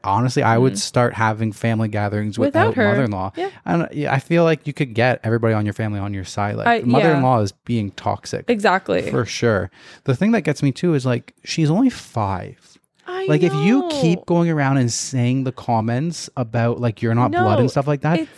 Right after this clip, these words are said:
Speaker 1: this is the point where, like, she could almost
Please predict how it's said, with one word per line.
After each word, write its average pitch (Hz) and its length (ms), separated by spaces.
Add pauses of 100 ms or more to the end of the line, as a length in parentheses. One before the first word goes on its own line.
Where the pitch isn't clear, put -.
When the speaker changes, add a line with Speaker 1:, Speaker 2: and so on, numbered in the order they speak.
(180)
Speaker 1:
this 165 220
is 254 120
the 262 80
point 180 260
where, 170 120
like, 127 300 (180)
she - 260
could 254 220
almost 156 320